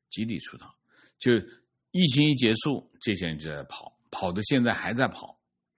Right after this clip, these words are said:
还没跑完啊。那为什么中国富豪要选择新加坡？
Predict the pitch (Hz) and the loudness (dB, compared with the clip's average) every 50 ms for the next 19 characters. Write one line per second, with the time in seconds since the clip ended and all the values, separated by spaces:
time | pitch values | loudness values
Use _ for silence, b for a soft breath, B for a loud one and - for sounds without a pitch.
0 | _ _ - - 104 127 151 143 113 - 71 60 53 50 - - _ _ _ _ | _ _ -4 -2 0 2 2 0 -2 -4 -8 -8 -8 -8 -10 -12 _ _ _ _
1 | _ _ _ _ _ - 73 - - _ _ _ b b b b b b b b | _ _ _ _ _ -18 -18 -18 -18 _ _ _ b b b b b b b b
2 | b b b - 143 143 143 170 226 240 208 139 127 127 131 127 - 147 143 143 | b b b 4 4 4 6 6 6 6 6 6 4 4 4 4 2 2 2 2
3 | 135 127 - 139 127 113 104 95 92 107 113 110 107 101 95 92 - - 90 80 | 2 2 2 -2 -2 0 0 0 2 2 2 2 2 2 0 -2 -2 -4 -6 -4
4 | 76 82 90 - - 104 101 101 95 92 95 95 92 90 90 92 | -4 -6 -6 -4 -2 -2 0 0 -2 -2 -4 -4 -4 -4 -6 -10